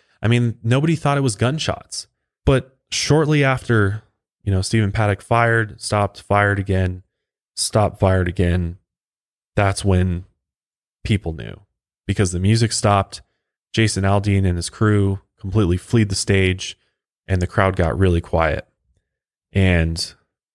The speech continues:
that's when people just started running.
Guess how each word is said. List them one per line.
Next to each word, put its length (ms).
that's 240
when 120
people 280
just 160
started 280
running. 420